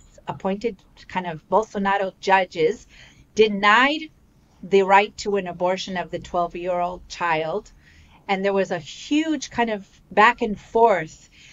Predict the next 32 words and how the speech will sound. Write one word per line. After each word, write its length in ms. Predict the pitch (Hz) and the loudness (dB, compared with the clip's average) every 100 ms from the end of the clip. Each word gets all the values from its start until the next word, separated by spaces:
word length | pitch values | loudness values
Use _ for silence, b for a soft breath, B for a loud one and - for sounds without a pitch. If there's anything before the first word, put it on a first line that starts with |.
| b | b
so 180 | - 214 | -2 2
that 220 | 208 196 | 2 2
by 140 | 190 185 | 0 -2
the 100 | 196 | -4
time 400 | - 247 277 285 | -2 2 2 2
the 80 | |
child 400 | 247 - 226 220 | -2 0 0 0
was 220 | 190 170 - | -4 -8 -4
finally 460 | 220 233 240 214 | 0 0 0 -4
allowed 340 | 196 180 196 - | -2 0 0 -2
to 120 | 196 - | -10 -8
undergo 460 | 185 185 190 190 180 | -6 -4 -4 -2 -2
the 100 | 180 | -4
medical 480 | 180 208 269 269 214 | -2 0 0 -2 -6
procedure 460 | 190 165 175 170 | -8 -10 -8 -6
because 340 | 160 - 202 202 | -6 -4 -2 -2
of 160 | 202 | -4
the 300 | - 175 165 143 | -4 -4 -4 -10
judicial 500 | - 175 208 254 240 | -14 -8 -6 -4 -4
disputes 520 | 208 190 - 196 185 | -4 -6 -6 -8 -6
in 360 | 180 180 202 170 | -6 -6 -10 -10
the 80 | 170 | -14
case, 460 | - 254 240 170 _ b b b b b _ | -2 -2 0 -6 _ b b b b b _
the, 200 | 196 196 - - 180 | 2 2 0 -10 -6
the, 380 | 190 180 165 165 | -2 0 0 -2
uh, 100 | 185 - - - | -4 -6 -20 -4
the 280 | 170 165 156 | 0 0 -2
pregnancy 500 | 220 240 262 240 208 | -4 0 0 0 -4
was 200 | 190 - - _ _ | -4 -6 -14 _ _
quite 300 | - 196 196 | -2 0 0
advanced. 760 | 180 160 175 147 135 _ - b b b b - | -4 0 0 0 -4 _ -20 b b b b -10
Um, 460 | 202 185 175 156 | -4 -2 -2 -4